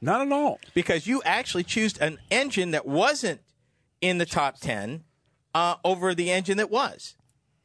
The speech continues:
Speaker 2: So
Speaker 1: Correct.
Speaker 2: again, you know, and I, I ask the listeners, you know, does an engine being in Ward's top ten mean anything to you? We'd love to hear from you. You know, maybe it is a big deal to you. Maybe not. Here's another thing, and he-,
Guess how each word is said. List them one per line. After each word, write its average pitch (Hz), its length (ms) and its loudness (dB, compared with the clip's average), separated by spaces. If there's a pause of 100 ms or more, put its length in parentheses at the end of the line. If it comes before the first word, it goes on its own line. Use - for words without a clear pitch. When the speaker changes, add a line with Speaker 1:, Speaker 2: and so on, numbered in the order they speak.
Speaker 2:
So 196 300 2
Speaker 1:
Correct. 180 80 2 (140)
Speaker 2:
again, 220 520 0
you 190 120 2
know, 196 80 4
and 185 180 0
I, 214 300 0
I 185 180 2
ask 208 500 -2
the 160 200 -2
listeners, 180 580 -2 (300)
you 202 80 2
know, 190 180 2 (180)
does 247 280 2
an 254 120 0
engine 208 460 0
being 190 300 0
in 196 160 0
Ward's 180 260 0
top 170 220 -2
ten 175 200 -2
mean 185 200 2
anything 220 380 0
to 254 140 0
you? 113 280 -2 (280)
We'd 170 160 2
love 156 220 2
to 185 120 2
hear 214 200 2
from 120 240 -6
you. 73 120 -20 (300)
You 156 60 -4
know, 160 100 0
maybe 170 300 2
it 233 60 2
is 285 180 2
a 254 60 -4
big 180 200 0
deal 143 220 0
to - 140 -6
you. 90 200 -6 (240)
Maybe 139 300 2
not. 202 340 0 (380)
Here's 285 240 2
another 247 260 2
thing, 220 260 -2
and 165 140 0
he-, 277 120 0